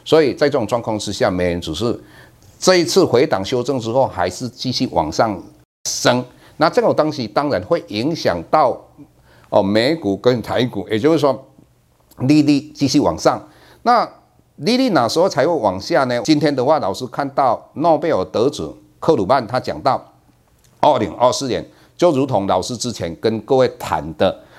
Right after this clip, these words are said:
差不多一样，老师认为大概二零二三年下半年你才可以看到美国的降息的一个思维。美国的话，十一月、十二月份继续会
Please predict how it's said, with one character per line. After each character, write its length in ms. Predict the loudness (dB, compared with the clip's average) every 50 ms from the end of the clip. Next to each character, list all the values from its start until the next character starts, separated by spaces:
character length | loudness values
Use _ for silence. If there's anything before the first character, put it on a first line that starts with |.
| -20 _ _
差 160 | -4 0 0
不 80 | 2 4
多 140 | 4 2 2
一 80 | 2
样， 160 | 2 0 0
老 100 | 0 -2
师 140 | -4 -4 -4 -2
认 140 | -2 -2 0
为 160 | 0 -2 -4 -6 -14 _ _
大 120 | -2 0
概 240 | 2 0 0 -2 -2 -6 -2
二 300 | 2 4 4 4 4 2
零 160 | 0 -4 -4
二 140 | -2 -2 0
三 180 | 0 0 -2 -4 -4
年 100 | -6 -8
下 260 | -6 -4 -4 -2 -2
半 160 | -2 -2 -2
年 160 | -2 -4 -6 -6
你 100 | -6 -8
才 200 | -6 -6 -6 -6
可 180 | -4 -2 0 0
以 60 | 0
看 360 | -2 -4 -4 -2 -2 -2 -2 -4
到 280 | -2 0 0 0 0 -2 -6 -16 _ _ _ _ _ _ _ _ _ -4 -2
美 220 | 0 0 0 0
国 320 | -2 -2 0 2 2 2
的 320 | 2 2 2 2 2 2 0 -4 -12 -18 -20 _ _
降 260 | -2 0 0 0 0 -4
息 180 | -8 -10 -8 -4
的 140 | -4 -4 -4
一 80 | -2
个 120 | -4 -4 -4
思 360 | -2 -2 -2 -2 -2 -2 0
维。 280 | 0 0 0 -2 -4 -8 -10
美 280 | -2 2 2 2 2 2
国 180 | 0 0 2 2
的 120 | 2 2
话， 240 | 2 2 0 0 -2
十 360 | -4 -8 -8 -8 -6 -6 -6
一 100 | -4 -2
月、 120 | 0 0
十 180 | 0 0 -2 0
二 120 | 2 2
月 60 | 2 2
份 160 | 0 -2 -4 -6
继 200 | -8 -6 -6 -6
续 180 | -4 -4 -2 0
会 240 | 2 2 2 0